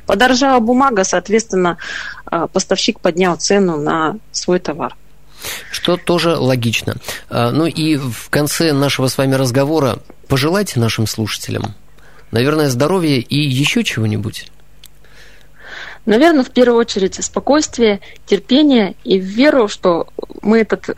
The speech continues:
Speaker 1: кризис, можно сказать, переживём. Не всё так плохо, как, э, вот представляется. И с, с абсолютно позитивными мыслями, чтобы начинать каждый новый день.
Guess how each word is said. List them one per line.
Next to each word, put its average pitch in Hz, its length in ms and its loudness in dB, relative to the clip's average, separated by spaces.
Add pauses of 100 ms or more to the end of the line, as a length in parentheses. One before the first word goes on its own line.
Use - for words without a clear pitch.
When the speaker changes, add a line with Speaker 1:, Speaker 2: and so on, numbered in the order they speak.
Speaker 1:
кризис, 190 460 0
можно 175 260 0
сказать, 170 440 -2
переживём. 196 840 2
Не 196 220 4
всё 240 260 4
так - 500 -2 (220)
плохо, 214 340 2
как, - 440 -4
э, - 20 -8
вот 160 380 -6
представляется. 214 1040 0 (320)
И 190 360 2
с, - 220 -2
с 202 220 -2
абсолютно 233 480 0
позитивными 196 760 2
мыслями, 190 760 2 (220)
чтобы 165 340 -8
начинать 202 560 -2
каждый 185 340 -4
новый 160 240 -8
день. 120 240 -12